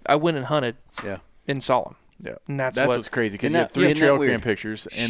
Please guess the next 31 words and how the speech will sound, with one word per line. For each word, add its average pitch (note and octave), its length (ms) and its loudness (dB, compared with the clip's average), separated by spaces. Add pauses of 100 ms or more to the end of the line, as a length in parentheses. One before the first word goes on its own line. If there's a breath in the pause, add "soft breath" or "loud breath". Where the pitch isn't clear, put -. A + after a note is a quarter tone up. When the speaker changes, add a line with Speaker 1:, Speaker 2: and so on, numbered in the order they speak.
Speaker 3:
then - 80 0
Speaker 2:
happens G2 360 -2
when - 60 -8
Speaker 3:
seen C3+ 100 -2
him B2 60 -2
Speaker 2:
you're A#2+ 60 -2
Speaker 3:
with A#2 100 -8
your A2 160 -8
eyes. - 320 -14
Speaker 2:
Shit - 240 -6
Speaker 1:
Yeah. C3+ 60 0
Speaker 2:
happens G2+ 260 -2
when F#2 160 -8
you're F#2 100 -4
out F#2+ 80 -2
in D#2+ 60 -6
the E2 60 -14
Speaker 1:
Yeah, A3 80 0
Speaker 2:
woods. G#3 80 2
Speaker 1:
and E3 100 2
last D#3 260 2
year E3 80 4
I D#3 40 0
didn't D3+ 180 -2
have C#3 120 -2
a B2 40 -6
trail. C3 240 0 (120)
Last C#3 280 0
year C3 80 2
I B2+ 80 0
had, A#2+ 140 -6